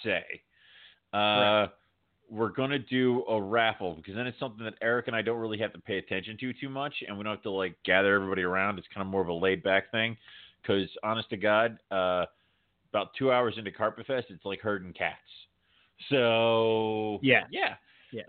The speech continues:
Speaker 1: Um, what we're gonna do is there's gonna be different items. It's almost like a silent auction, different items. Uh, it's gonna be a dollar a ticket. You take a ticket, you write your name on it, you throw it in the bin.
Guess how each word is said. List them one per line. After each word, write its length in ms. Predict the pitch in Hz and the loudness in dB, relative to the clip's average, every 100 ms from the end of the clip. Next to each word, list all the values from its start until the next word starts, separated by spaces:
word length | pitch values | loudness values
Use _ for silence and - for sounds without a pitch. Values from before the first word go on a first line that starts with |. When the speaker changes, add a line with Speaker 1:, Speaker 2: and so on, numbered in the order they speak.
| - | -2
Speaker 1:
Um, 480 | 127 127 127 127 127 | 2 2 0 -2 -6
what 180 | 139 131 | -4 0
we're 140 | 131 | 0
gonna 180 | 147 165 | 0 -2
do 320 | 151 139 139 | -2 0 0
is 180 | 127 117 | -2 -4
there's 160 | - 113 | -8 -8
gonna 180 | 135 120 | -8 -8
be 180 | 104 113 | -8 -6
different 300 | 117 135 135 | -6 -4 0
items. 400 | 131 131 127 117 - 87 | 2 0 -2 -12 -18 -20
It's 120 | _ | _
almost 200 | 120 127 | -10 -6
like 100 | 107 | -6
a 80 | 95 | 0
silent 280 | 117 110 107 | 0 2 0
auction, 260 | 101 104 | -4 -4
different 240 | 101 110 117 | -6 -2 2
items. 360 | 110 110 104 - - _ _ _ _ _ | 2 0 -4 -16 -20 _ _ _ _ _
Uh, 200 | 101 101 | 0 0
it's 100 | 98 | 0
gonna 140 | 117 104 | -4 -6
be 160 | 101 | -2
a 40 | 98 | 0
dollar 500 | 82 104 117 123 123 | 2 4 4 2 0
a 60 | - | -6
ticket. 420 | - 123 131 131 _ - | -4 -2 -2 -6 _ -18
You 100 | 98 | -6
take 320 | 107 101 - | -2 -2 0
a 220 | 95 90 | 0 0
ticket, 360 | - 135 143 135 | -2 -2 -2 -4
you 80 | 98 | -4
write 160 | 95 | -4
your 100 | 87 | -4
name 260 | 98 123 131 | 0 0 0
on 100 | 127 | -4
it, 80 | 127 | -4
you 80 | - | -8
throw 240 | - 107 | 0 0
it 60 | 101 | 0
in 60 | 90 | -4
the 40 | |
bin. 380 | 85 131 143 | 0 0 -2